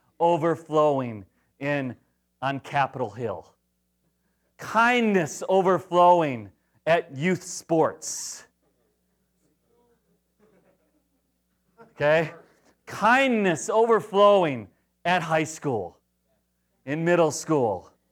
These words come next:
Maybe sometimes, okay.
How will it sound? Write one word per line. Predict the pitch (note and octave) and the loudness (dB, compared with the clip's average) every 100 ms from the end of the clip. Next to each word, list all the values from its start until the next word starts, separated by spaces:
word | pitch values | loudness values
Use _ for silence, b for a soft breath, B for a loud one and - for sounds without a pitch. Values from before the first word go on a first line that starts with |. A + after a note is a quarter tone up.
| _ _ _ _ _ | _ _ _ _ _
Maybe | B3+ D4+ F3 D#3 A3+ | 0 2 2 2 0
sometimes, | A#3 F3 D3 D3+ C#3 E3+ A3+ | -2 -4 -4 0 0 0 -2
okay. | E3+ - C#3 D#3+ | -4 -2 0 0